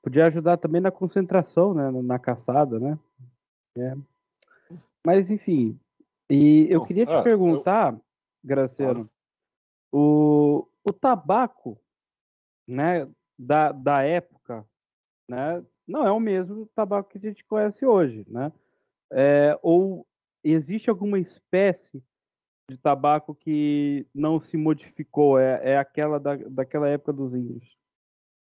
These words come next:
Speaker 2: Ô, Troy, difícil responder isso, assim, cravado, assim, não, esse tabaco aqui era o que a gente tinha na época dos índios, e porque o que acontece? Os índios não tinham um,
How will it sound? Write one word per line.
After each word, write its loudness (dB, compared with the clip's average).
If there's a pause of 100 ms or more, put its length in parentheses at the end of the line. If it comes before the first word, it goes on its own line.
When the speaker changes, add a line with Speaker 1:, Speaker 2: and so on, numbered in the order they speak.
(540)
Speaker 2:
Ô, -2 (200)
Troy, 2
difícil 0
responder 2
isso, 0
assim, -6 (580)
cravado, 0
assim, -16 (120)
não, -8
esse -2
tabaco -2
aqui -4
era 4
o 0
que -8
a -2
gente -10
tinha -6
na 0
época -2
dos -8
índios, 0
e 0
porque -2
o 0
que -6
acontece? -6 (580)
Os -8
índios -6
não 2
tinham 0
um, 2